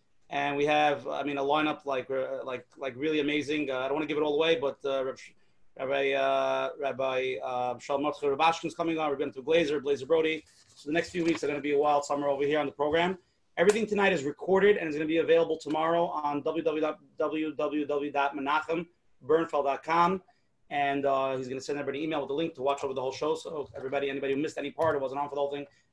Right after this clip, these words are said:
to watch it. Again, I wanna give a special thank you to all our advertising sponsors. I'd like to give a special thank you to the Lakewood Scoop for every week pushing us here in Lakewood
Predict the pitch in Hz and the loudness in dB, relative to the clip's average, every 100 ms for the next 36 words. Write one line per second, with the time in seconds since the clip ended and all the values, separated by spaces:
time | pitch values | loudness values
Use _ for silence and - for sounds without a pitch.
0 | - 127 156 - 175 - - _ - 135 | -8 2 2 2 -2 -4 -16 _ -8 0
1 | 156 156 156 156 143 147 147 160 139 156 | 2 2 0 -2 -2 -6 -4 -6 -4 -2
2 | 143 143 156 165 170 160 151 - 156 151 | 0 2 0 0 0 -2 -2 -4 -4 -2
3 | 151 135 131 127 131 - 143 139 147 131 | -2 -2 -4 -4 -8 -6 -8 -6 -8 -8
4 | 139 - 147 135 117 _ _ 139 147 147 | -12 -8 -6 -6 -8 _ _ -2 -2 -2
5 | - 170 170 156 151 156 151 165 151 151 | -2 -2 0 -2 0 -2 -2 -6 -2 -2
6 | 151 - 160 151 151 156 156 143 | -2 -6 -4 -2 -2 0 0 0